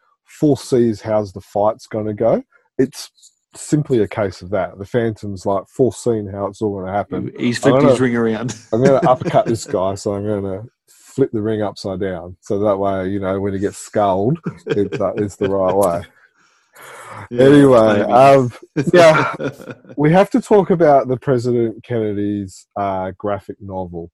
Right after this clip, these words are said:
Speaker 1: Um, now we've got, as this comes out, there will also be a video review of that as well. Um, so you could review of that.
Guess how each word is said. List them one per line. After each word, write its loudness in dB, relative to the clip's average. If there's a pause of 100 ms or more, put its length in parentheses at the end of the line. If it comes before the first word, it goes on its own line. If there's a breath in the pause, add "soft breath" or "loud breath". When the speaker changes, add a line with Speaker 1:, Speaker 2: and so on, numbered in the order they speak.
(420)
Speaker 1:
Um, -4 (460)
now 0
we've 2
got, 6 (180)
as 4
this -2
comes -4
out, 2
there 0
will 0
also -2
be -4
a -4
video -6
review -8
of -8
that -8
as -12
well. -4 (540)
Um, -10
so -6
you -8
could -10 (640)
review 0
of 0
that. 0